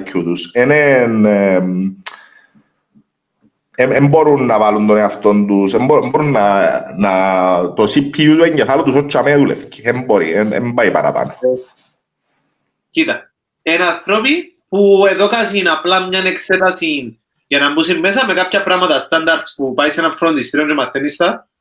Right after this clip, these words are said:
Speaker 2: και θκιαβάζει.
Speaker 1: Ναι.
Speaker 2: Εν σημαίνει ότι έλα λόγω ότι δεν μπορώ να περάσω σε εξετάσεις, δεν μπορώ να περάσω.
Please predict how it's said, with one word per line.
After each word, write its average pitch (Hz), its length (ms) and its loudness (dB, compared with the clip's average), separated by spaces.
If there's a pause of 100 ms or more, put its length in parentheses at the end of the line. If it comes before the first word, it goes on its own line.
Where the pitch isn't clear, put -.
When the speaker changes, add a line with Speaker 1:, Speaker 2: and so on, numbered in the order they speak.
(420)
Speaker 2:
και - 120 0
θκιαβάζει. 123 420 0
Speaker 1:
Ναι. 123 60 2 (460)
Speaker 2:
Εν 196 100 0
σημαίνει 262 320 0
ότι 226 240 2
έλα 226 240 2
λόγω 214 220 2
ότι 214 260 0
δεν 208 180 0
μπορώ 196 160 2
να 196 120 0
περάσω 190 280 0
σε 190 80 -6
εξετάσεις, 185 460 -2
δεν 190 120 -2
μπορώ 185 160 2
να 185 120 2
περάσω. 180 420 0